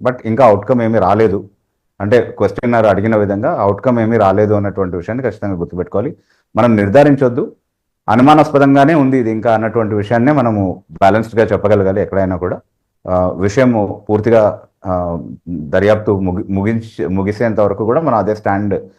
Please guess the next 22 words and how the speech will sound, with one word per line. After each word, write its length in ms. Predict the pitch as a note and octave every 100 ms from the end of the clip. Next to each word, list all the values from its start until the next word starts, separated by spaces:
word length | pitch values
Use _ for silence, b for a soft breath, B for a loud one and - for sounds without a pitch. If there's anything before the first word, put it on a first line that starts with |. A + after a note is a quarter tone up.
| b b
కలిగి 200 | F#2+ G2+
ఉండడం 280 | G#2 G2+ F#2+
అనేది 500 | G2 A#2 D3 B2+ - -
it's 160 | F2+
always 260 | G#2 G2 G#2+ G#2+
healthy. 280 | G2 G#2+ - - _ _ _ _ _ _
ఆ, 220 | G2+ F#2+ F2+
తర్వాత 300 | A#2 C#3+ D#3
నిజంగా 340 | C3 A#2 D#3+
అనుమానాలు 460 | C#3 B2+ C#3+ C#3+ C3+
ఉన్నటువంటి 400 | B2 B2 A#2 A#2+
వారికి, 460 | A#2 A#2+ E3+ D3
ఆ, 260 | - G#2 G2+
దాని 240 | F2 G#2 G2+
విషయంలో 320 | G2+ B2+ B2+
పోరాడడానికి, 840 | A2 G#2+ A#2+ G#2+ A#2 A#2 E3 - _ _ _ F#2+
ఆ, 300 | G#2 G2+ -
చ-, 20 |
ఒక 140 | A#2+ A2+
చట్ట 240 | A2+ G#2
వ్యవస్థ 400 | A2 G2+ B2 -
ఉంది, 300 | A2+ D#3 -